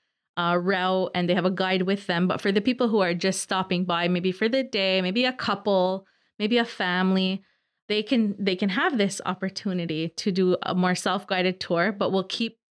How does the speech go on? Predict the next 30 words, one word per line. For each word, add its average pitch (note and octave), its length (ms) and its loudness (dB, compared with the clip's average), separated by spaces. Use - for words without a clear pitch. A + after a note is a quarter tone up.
them F#3+ 240 0
on F#3+ 240 2
the F#3+ 120 4
route F3 240 0
that F3+ 140 0
we G3 140 2
want, D#3+ 480 -6
you F#3 160 0
know? F3 160 0
So G3+ 180 0
to G3+ 140 0
follow G#3 440 2
the, G3+ 400 2
the G3+ 140 2
links G3 460 2
route, E3 380 -2
uh, F3 220 2
make F#3 220 4
sure G3 180 2
they F#3+ 160 0
stay F#3+ 200 0
in F#3+ 140 2
the F#3+ 120 0
areas F3+ 400 2
that - 160 -2
we F3+ 280 2
designate F3+ 640 0
as F3+ 380 -4
visitor F#3 460 2
friendly. G#3 540 0